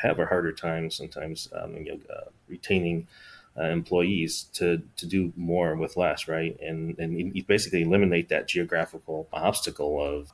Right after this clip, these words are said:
having your best wheel loader operator at two sites at the same time, right? That kind of thinking is, is really, you know, kind of outside the box. There's really taken hold with a lot of our customers, being able to do that.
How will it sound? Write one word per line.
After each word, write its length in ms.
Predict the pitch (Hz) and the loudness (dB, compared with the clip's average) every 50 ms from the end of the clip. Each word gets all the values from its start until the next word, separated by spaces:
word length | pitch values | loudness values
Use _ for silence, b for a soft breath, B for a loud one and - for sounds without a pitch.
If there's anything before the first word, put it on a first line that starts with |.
| _ | _
having 460 | _ - 92 85 85 90 85 85 82 82 | _ 0 0 2 2 2 2 2 2 2
your 160 | 80 82 - | 0 0 -2
best 500 | - - - 78 76 - - - - - - _ - | -2 -2 -2 -2 0 -2 -2 -4 -6 -10 -12 _ -6
wheel 160 | - - 80 | -4 -2 0
loader 240 | 82 82 78 71 73 | 0 0 0 0 0
operator 640 | 78 82 85 - - 76 73 73 73 69 - - - - | 0 0 -2 -2 -4 -4 -4 -4 -4 -6 -6 -8 -8 -6
at 360 | 80 76 - - _ - - - _ _ | -6 -6 -6 -8 _ -14 -16 -16 _ _
two 200 | - - - 92 | -6 -4 -2 0
sites 440 | 80 - - 80 80 73 67 - - | 0 0 0 0 -2 -2 -2 -4 -8
at 100 | - - | -8 -8
the 60 | - | -8
same 220 | - - 76 76 71 | -6 -6 -6 -8 -8
time, 340 | - - 85 85 76 62 57 | -8 -6 -6 -6 -6 -8 -8
right? 360 | 71 73 76 - - - - B B B B B B B B B - | -10 -10 -10 -10 -12 -16 -20 B B B B B B B B B 2
That 240 | - 101 117 127 123 | 4 4 6 4 4
kind 320 | - 127 117 110 104 95 | 4 6 6 8 8 6
of 160 | 87 82 82 | 4 4 2
thinking 480 | - - - 92 95 98 - 87 82 80 | 0 0 2 2 2 2 2 0 0 0
is, 180 | 80 78 78 78 | 0 -2 -4 -4
is 360 | - - 87 82 80 78 78 | -4 -4 -2 -2 -2 -2 -6
really, 440 | 80 82 87 90 95 98 98 82 82 | -6 -4 0 2 4 4 4 4 2
you 80 | 78 85 | -2 -4
know, 80 | 80 | -6
kind 240 | 78 - - 78 80 | -8 -6 -4 -2 0
of 60 | 82 | 0
outside 320 | 85 82 - - 82 82 80 | 0 0 0 -2 -2 -2 -2
the 40 | 76 | -4
box. 320 | 73 80 87 85 - - | -4 -2 -2 -2 -4 -4
There's 180 | 78 78 76 80 | -6 -6 -6 -6
really 560 | 82 85 95 98 98 101 92 87 80 80 - B B B B _ _ - | -2 2 6 8 8 8 8 6 2 0 -2 B B B B _ _ -2
taken 340 | - 123 113 113 95 85 | 0 0 2 2 2 2
hold 460 | 80 87 98 95 95 85 78 - - - - _ | 2 4 4 6 6 4 2 0 -6 -12 -16 _
with 340 | - 87 85 - - - - - | -2 -2 -2 -2 -4 -10 -14 -8
a 40 | - | -4
lot 140 | 85 82 82 | -2 0 0
of 80 | - - | 0 0
our 120 | 78 78 | -2 -4
customers, 680 | - - - 82 - - - 73 64 - - - - - _ _ _ 82 | -2 -2 -2 -2 -2 -4 -6 -10 -10 -10 -10 -10 -10 -12 _ _ _ -4
being 220 | 80 82 85 87 | -2 2 2 4
able 200 | 85 85 82 82 | 4 4 2 2
to 40 | 80 | 0
do 160 | 82 85 85 | 0 0 -2
that. 400 | - 69 67 - - - - - | -2 -2 -6 -8 -8 -10 -12 -12